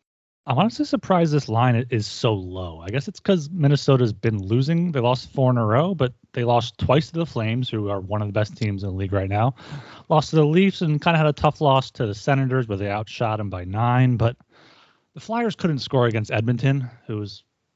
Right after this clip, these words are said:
probably one of the worst defensive teams in the league. I mean, Koskinen did play well, but the Oilers were definitely the better team in that one.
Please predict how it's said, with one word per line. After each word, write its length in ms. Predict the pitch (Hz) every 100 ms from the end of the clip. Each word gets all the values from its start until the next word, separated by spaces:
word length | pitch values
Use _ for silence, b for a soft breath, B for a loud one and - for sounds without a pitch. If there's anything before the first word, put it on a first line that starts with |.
| _ _ _
probably 220 | - 196
one 100 | 156
of 80 | 123
the 60 | 107
worst 240 | 104 104
defensive 260 | - 107 104
teams 320 | - 104 95
in 60 | 95
the 80 |
league. 340 | 92 104 117 - -
I 40 |
mean, 180 | 127 117
Koskinen 540 | 113 135 139 - 143 127
did 160 | 127
play 200 | 123 127
well, 260 | 117 117 123
but 160 | 104
the 80 | 127
Oilers 440 | 120 107 104 98 -
were 80 |
definitely 360 | 95 101 101 107
the 100 | 92
better 220 | 101 98
team 240 | 95 110 104
in 80 |
that 180 | 101 101
one. 360 | 110 101 101